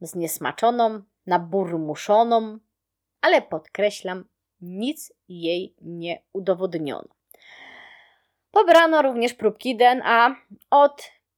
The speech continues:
wielu innych osób. Wykluczono między innymi Jacoba Betleya, Reginalda Leonarda Jacksona drugiego, Erika Takoya Jonesa,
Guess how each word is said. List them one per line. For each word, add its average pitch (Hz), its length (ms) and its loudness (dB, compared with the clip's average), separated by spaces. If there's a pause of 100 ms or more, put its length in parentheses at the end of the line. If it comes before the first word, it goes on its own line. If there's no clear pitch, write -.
wielu 311 260 4
innych 220 400 -2
osób. 262 360 2
Wykluczono 311 500 0
między 202 300 -2
innymi 226 520 -2
Jacoba 214 400 2
Betleya, 254 840 4
Reginalda 196 840 4
Leonarda 180 720 2
Jacksona 190 340 -4
drugiego, 247 480 2
Erika 226 280 0
Takoya 160 460 0
Jonesa, 240 480 2